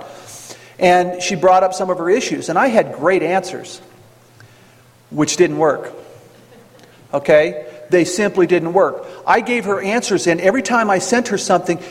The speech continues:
she had something to come back that countered it. And it shifted, and the, it was a moving target.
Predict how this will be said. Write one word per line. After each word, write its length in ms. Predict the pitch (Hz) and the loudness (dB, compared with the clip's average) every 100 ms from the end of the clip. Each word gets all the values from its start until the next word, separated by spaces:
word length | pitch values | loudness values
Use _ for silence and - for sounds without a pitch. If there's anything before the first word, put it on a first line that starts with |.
| - | -8
she 160 | - | 2
had 120 | 262 - | 2 2
something 300 | 233 - 165 | -2 -2 -2
to 60 | |
come 280 | 156 214 185 | -2 -2 2
back 280 | 185 175 170 | 2 2 -2
that 140 | 151 | -8
countered 400 | - 190 180 147 | -4 -2 -2 -2
it. 80 | 127 - - | -6 -8 -2
And 100 | 180 | 0
it 120 | 180 | 2
shifted, 500 | - - 285 285 170 | 2 2 0 0 0
and 160 | 151 151 | 2 2
the, 160 | 165 | 2
it 80 | 185 | 4
was 140 | 175 180 | 4 2
a 40 | |
moving 360 | 185 277 247 - | 4 4 2 -2
target. 520 | - 220 202 147 | 2 2 2 -2